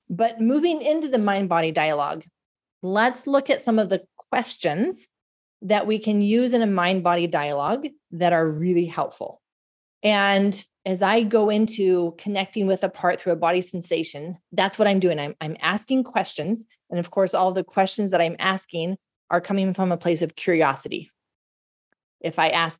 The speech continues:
any other type of question, I'm gonna either get silence or I'm gonna get the backlash. And it kinda like a, "Oh, I'll show you how I think about that" kind of question.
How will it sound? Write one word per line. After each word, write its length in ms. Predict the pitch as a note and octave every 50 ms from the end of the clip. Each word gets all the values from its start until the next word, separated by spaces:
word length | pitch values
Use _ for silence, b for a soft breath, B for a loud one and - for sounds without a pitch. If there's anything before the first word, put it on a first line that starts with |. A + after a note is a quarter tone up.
| _ -
any 220 | - B3 C#4+ D4 C4+
other 120 | C4 B3+
type 200 | C4 - A#3+ A#3
of 140 | A3 G#3+ -
question, 600 | - F3 D#3+ - - E3 F#3 A3+ A3+ A3+ - - _ _ _ _ _ _ _ _ _ _
I'm 400 | - F3 F3 F#3 F#3+ F#3+ F#3 F3+
gonna 480 | F#3 F3+ F3+ E3+ D#3+ D#3+ D#3+ D#3+ D#3+ - _ _ _ _ _ _ _ _ -
either 520 | F#3+ F#3 E3 E3+ D#3 D#3 D#3 D#3 D#3+ - - -
get 220 | D#3+ F#3 F3 - -
silence 600 | - - F#3+ E3+ E3+ F#3+ A#3 D4 F#4+ F#4 - - - -
or 180 | F#3 F#3 F3
I'm 120 | F3 F3+ F3
gonna 160 | F#3+ F#3+ F3+
get 220 | F3 F3+ F3+ F3+
the 60 | - E3
backlash. 680 | D3+ D#3+ D3+ D3+ - D#3+ C#3 A2 - - - - - - _ _ _ _ _ _ _ _ _ _ _ _ _ _ _ _ _ _ _
And 180 | - F3 D#3+ D#3
it 80 | D#3 D3+
kinda 180 | - F3+ E3+
like 160 | E3 D#3 D3 -
a, 180 | D3 C#3 - -
"Oh, 220 | F#3 F#3+ F#3 F#3
I'll 180 | F#3 F#3 F3+ E3+
show 200 | - - F3+ E3+
you 420 | D#3+ E3 E3+ D#3 C#3 C#3+ C#3+ - _ _ _ _ _ _ -
how 180 | E3 E3 D#3 D3+
I 100 | C#3+ D3+
think 220 | D3 E3 D3+ D3
about 220 | C#3+ D3 C#3 C#3 -
that" 280 | D3 C#3 - - -
kind 160 | - D#3+ -
of 60 | - -
question. 460 | - D3 - - - - - -